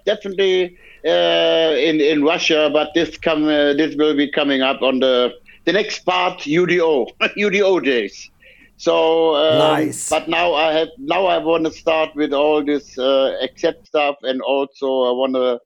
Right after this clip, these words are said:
Speaker 1: um, let people some things known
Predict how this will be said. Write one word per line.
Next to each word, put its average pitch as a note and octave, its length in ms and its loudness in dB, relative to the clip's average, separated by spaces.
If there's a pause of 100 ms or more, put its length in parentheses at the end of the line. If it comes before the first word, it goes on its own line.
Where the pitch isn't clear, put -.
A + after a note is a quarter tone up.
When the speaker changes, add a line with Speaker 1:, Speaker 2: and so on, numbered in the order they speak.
(360)
Speaker 1:
um, F3 540 0
let F3 400 -2
people F#3+ 480 0
some G3+ 1040 0 (120)
things F#3 760 -4 (960)
known E3+ 880 0